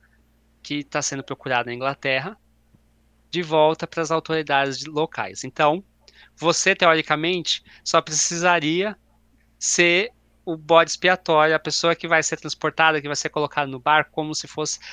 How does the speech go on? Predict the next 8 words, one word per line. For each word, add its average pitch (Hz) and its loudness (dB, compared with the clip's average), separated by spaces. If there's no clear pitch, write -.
acompanhado 143 0
pelo 147 0
policial 135 0
Jack 127 -2
e 165 0
pela 147 4
diplomata 139 0
Agatha, 147 -2